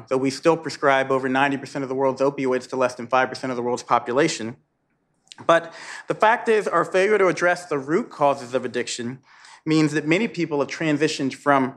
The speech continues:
prescription opioids to heroin and to fentanyl. Consequently,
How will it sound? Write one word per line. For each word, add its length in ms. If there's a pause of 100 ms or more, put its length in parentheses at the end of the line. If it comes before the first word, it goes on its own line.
(160)
prescription 540
opioids 640 (320)
to 120
heroin 580 (440)
and 320 (120)
to 100
fentanyl. 420 (1700)
Consequently, 800